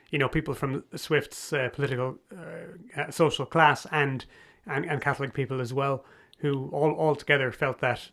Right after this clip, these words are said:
they're, you know, they were being treated badly by London, which, you know, is, is, it's a little bit like what you're saying about how he, he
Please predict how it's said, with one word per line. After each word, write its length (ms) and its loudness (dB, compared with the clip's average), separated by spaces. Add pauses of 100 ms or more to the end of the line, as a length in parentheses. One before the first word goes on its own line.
they're, 400 0
you 100 -2
know, 140 -2
they 100 -2
were 100 0
being 140 -2
treated 320 -2
badly 300 0
by 180 -2
London, 380 -2 (640)
which, 400 -4 (480)
you 120 4
know, 220 8
is, 140 -4
is, 220 2
it's 260 0
a 40 4
little 260 2
bit 260 4
like 200 2
what 120 2
you're 100 0
saying 240 0
about 220 0
how 180 2
he, 260 -2 (240)
he 200 -8